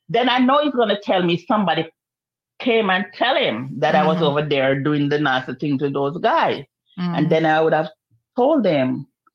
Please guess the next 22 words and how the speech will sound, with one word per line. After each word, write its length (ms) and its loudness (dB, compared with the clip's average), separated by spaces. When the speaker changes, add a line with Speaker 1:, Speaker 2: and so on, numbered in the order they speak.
Speaker 1:
this 180 -2
is 100 0
what 160 0
had 120 0
happened. 560 -4
Speaker 2:
Mm. 500 -8
Speaker 1:
I 120 0
did 120 0
not 200 0
went 160 0
over 220 2
there 180 2
freely, 360 2
and 140 0
I 80 0
did 160 0
not 200 0
do 120 0
nothing. 600 -2
Speaker 2:
Mm-hmm. 380 -6
But 160 0
in, 140 4